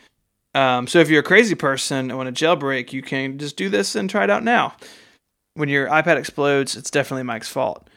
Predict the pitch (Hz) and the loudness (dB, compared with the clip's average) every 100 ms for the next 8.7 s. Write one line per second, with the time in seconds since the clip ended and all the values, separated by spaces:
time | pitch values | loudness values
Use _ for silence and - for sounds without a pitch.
0 | _ _ _ _ _ _ 160 185 170 - | _ _ _ _ _ _ 6 6 6 2
1 | - 185 - 180 - - - 247 220 175 | -2 -2 0 -2 -2 -2 2 4 4 2
2 | 180 156 - - 175 147 131 123 - 123 | 2 2 0 0 0 0 -2 -4 -6 -8
3 | 127 131 143 139 160 180 196 160 147 151 | -6 -4 0 2 4 4 2 2 4 2
4 | - 143 147 131 120 120 - 151 143 - | 2 0 2 2 -2 -6 0 2 2 -4
5 | - - 117 - - _ _ _ - 147 | -8 -8 -8 -10 -20 _ _ _ 2 4
6 | 139 - - - 151 156 156 143 139 139 | 4 2 -4 -2 4 6 6 4 6 6
7 | 135 139 131 123 - 143 131 127 139 139 | 4 0 -2 -2 -2 -2 -2 -2 2 2
8 | 139 127 139 131 127 123 120 | 2 -2 0 0 0 -2 -4